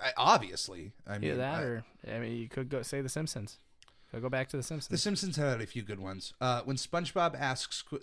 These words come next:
Speaker 1: Squidward to play an A, he actually plays a, a B sharp. Is that what that thing is?
Speaker 2: Yes, B sharp.
Speaker 1: Ah, yeah, B sharp. Look at that.
Speaker 2: Or no, no, no, no, I'm sorry. B, no, that's B flat.
Speaker 1: A B flat.
Speaker 2: <laughs>
Speaker 1: So,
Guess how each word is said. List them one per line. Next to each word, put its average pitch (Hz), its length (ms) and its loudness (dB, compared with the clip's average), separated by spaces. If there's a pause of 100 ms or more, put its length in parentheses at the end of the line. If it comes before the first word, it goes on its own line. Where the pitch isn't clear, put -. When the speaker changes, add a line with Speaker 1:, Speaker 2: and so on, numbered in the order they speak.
(140)
Speaker 1:
Squidward 123 400 0
to 107 60 -8
play 117 220 -6
an 107 120 -4
A, 104 280 -4
he 104 140 -8
actually 104 340 -4
plays 101 340 -8
a, 95 360 -8
a 92 100 -8
B 98 720 -12 (680)
sharp. 113 640 -8
Is 101 120 -10
that 104 160 -8
what 117 100 -10
that 120 180 -8 (580)
thing 123 180 -6
is? 135 320 -6 (440)
Speaker 2:
Yes, 131 320 6
B - 160 -2
sharp. 110 300 -2 (160)
Speaker 1:
Ah, 139 160 -2
yeah, 127 240 -2
B 110 140 -6
sharp. - 360 -6 (140)
Look - 140 -8
at 139 80 -8
that. 139 180 0
Speaker 2:
Or 151 80 8
no, 139 140 6
no, 139 100 2
no, 127 80 0
no, 123 60 0
I'm 127 160 -2
sorry. 104 240 -4
B, 117 140 -12
no, 117 280 -8
that's - 280 -6 (120)
B 165 100 6
flat. 123 380 2 (180)
Speaker 1:
A 110 80 -6
B 123 160 -4
flat. 107 380 2 (200)
Speaker 2:
<laughs> 214 100 -4 (880)
Speaker 1:
So, 120 520 2